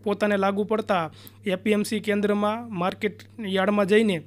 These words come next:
જે તે ખેડૂતે ચણા અને રાયડાની ખરીદીમાં ભાગ લેવા માટે ઓનલાઈન રજિસ્ટ્રેશન કરાવવાનું હોય છે અને સાથે તેમનો પાસપોર્ટ સાઇઝનો ફોટો તેમજ જે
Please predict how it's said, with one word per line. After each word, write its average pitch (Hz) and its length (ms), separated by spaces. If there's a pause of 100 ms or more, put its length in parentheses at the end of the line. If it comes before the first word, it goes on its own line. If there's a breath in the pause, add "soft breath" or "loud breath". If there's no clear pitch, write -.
(440 loud breath)
જે 185 120
તે 202 140
ખેડૂતે 214 420
ચણા 196 280
અને 202 160
રાયડાની 190 460
ખરીદીમાં 196 600
ભાગ 180 240
લેવા 190 180
માટે 202 280
ઓનલાઈન 180 480
રજિસ્ટ્રેશન 190 560
કરાવવાનું 185 600 (400 loud breath)
હોય 202 180
છે 208 160
અને 165 220
સાથે 190 580 (320 loud breath)
તેમનો 190 260
પાસપોર્ટ 185 400
સાઇઝનો 190 300
ફોટો 202 380
તેમજ 190 400 (1040)
જે 196 320